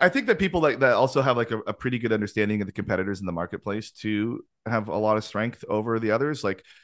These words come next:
especially, like, the new salespeople that are coming in, like I said at the beginning of this, like, they only know their product. They don't know what the other people do. So, like, doing, like, taking the time to sit your ass down and do some market research. And if you can get people on the phone, maybe talk about their experiences with some of those other companies,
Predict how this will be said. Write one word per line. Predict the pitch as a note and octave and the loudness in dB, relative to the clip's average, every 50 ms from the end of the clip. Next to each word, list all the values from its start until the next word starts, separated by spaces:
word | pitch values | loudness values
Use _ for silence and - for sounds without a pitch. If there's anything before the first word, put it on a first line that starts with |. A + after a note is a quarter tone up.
| _ _ - | _ _ -14
especially, | - - C3 C3 - E3+ D3 | -8 -2 -2 0 2 4 2
like, | B2 - | 2 2
the | A2 | 0
new | G#2+ G#2+ G#2+ | -2 -2 -2
salespeople | - G#2 G2+ - G#2+ G2 G#2 | -2 -2 -4 -4 -4 -2 0
that | G2 F2+ | 0 0
are | F2+ | 0
coming | - G#2 F#2+ G2 F#2+ G2 | 0 0 0 0 0 0
in, | G2 F#2+ F#2+ | 0 0 0
like | F#2 - F#2 | 0 -2 -2
I | |
said | F#2+ - F#2+ F#2 | -2 -2 -2 0
at | F#2 F2+ - - F2+ | 0 -2 -2 -4 -8
the | F#2+ | -8
beginning | E2+ F2+ E2+ G2+ G#2+ G#2+ G2 F2+ | -8 -6 -4 -2 -2 -2 -2 -4
of | E2+ | -4
this, | E2+ E2 E2+ - | -4 -4 -4 -6
like, | - F2 _ | -8 -10 _
they | - G2 G#2 G2+ | 0 0 2 2
only | G2+ G#2 G2 | 2 0 0
know | F#2+ F#2 F2 | 0 0 0
their | E2+ F2+ F2+ F2+ | 0 0 0 0
product. | - F2 F2 F#2+ B2+ D#3 - _ - _ _ - _ _ _ _ | 2 2 2 2 2 0 -2 _ -20 _ _ -20 _ _ _ _
They | - G#2 A2 A2+ | 0 2 4 4
don't | A2 E2 F#2 | 4 4 4
know | G#2 G2 | 0 2
what | F#2+ F#2+ F#2 | 0 0 0
the | G2 | 0
other | F2+ F2 | -2 -2
people | - G2+ E2 F2 E2+ | -4 -6 -6 -6 -6
do. | - G2 F#2+ F2+ F2 | -2 -2 0 0 -2
So, | - - F2 | -2 -4 -4
like, | E2+ F2+ F#2+ F2+ | -4 -4 -4 -4
doing, | - G2 G2 G2+ G2+ G2+ G2 - | -4 -2 -2 -2 -2 -4 -4 -6
like, | G2 - | -8 -4
taking | - G#2+ G#2+ A#2+ A2 | -4 -4 -2 -2 -4
the | G2+ | -4
time | F#2 - - A2 G2 F#2+ | -4 -4 -2 -2 -2 -2
to | E2+ | -4
sit | - - - - | -6 -8 -8 -4
your | G2 G2 | -2 0
ass | F#2 F2+ - | 0 0 0
down | - F#2 F#2 G2 | -2 -2 0 0
and | G2+ F#2 | -2 -4
do | G2+ | -6
some | - - F2 | -8 -8 -8
market | E2+ E2+ F#2 - - _ - | -6 -6 -6 -8 -10 _ -12
research. | G2+ G#2 - D#3 F3+ F3 - - _ - - _ _ _ _ _ - | -12 -8 -4 -4 -6 -6 -8 -14 _ -20 -20 _ _ _ _ _ -2
And | A#2+ A#2 A2+ A2+ A2 - - | 0 2 2 2 0 0 0
if | B2+ B2 - - | -2 -2 -2 -2
you | B2+ A#2+ | -4 -4
can | A#2+ A2 | -2 -4
get | G2+ A2 - | -2 -4 -4
people | - A#2 G#2+ G2+ G2+ | -4 -4 -4 0 0
on | G2 F#2+ | 0 0
the | F#2+ | -2
phone, | F#2 - G#2 G#2 G2+ G2 | -2 0 2 2 2 2
maybe | G2 G2 F#2+ F#2+ | 0 -2 -4 -2
talk | - - F#2 - | -2 -2 -2 -2
about | G#2+ F#2+ F#2 - - | 0 -2 -2 -2 -2
their | F#2 E2+ | -4 -6
experiences | D#2+ - - F#2 F#2 F2+ F#2 - G#2 G2+ F#2+ | -6 -6 -6 -4 -4 -4 -4 -6 -8 -8 -8
with | G2 F#2 | -8 -8
some | - F#2+ | -6 -6
of | F#2 F2 | -4 -2
those | E2+ F2+ F#2+ | -4 -2 -2
other | F#2 F2+ F2+ E2+ E2 D#2+ | -2 -2 0 -2 -4 -4
companies, | - F#2 F2 F#2 G2+ A2 A#2 A#2+ A#2+ - | -6 -6 -6 -6 -6 -6 -6 -6 -8 -10